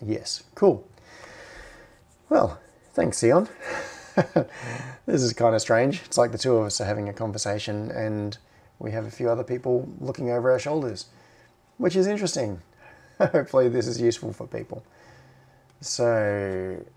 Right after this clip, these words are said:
um, what I would like to do is, when I've gone through this whole process and I've got a definitive list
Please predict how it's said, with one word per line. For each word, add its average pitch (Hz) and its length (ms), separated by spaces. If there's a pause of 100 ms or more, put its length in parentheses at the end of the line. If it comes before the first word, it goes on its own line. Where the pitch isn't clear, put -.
(120)
um, 107 520 (340)
what 143 200
I 156 40
would 131 160
like 110 240
to 104 100
do 95 140
is, 98 560 (580)
when 131 220
I've 110 560 (480)
gone 117 260
through 110 220
this 101 160
whole 107 180
process 101 840 (120)
and 104 240
I've 95 300
got - 340 (280)
a 101 300
definitive 117 580
list 117 320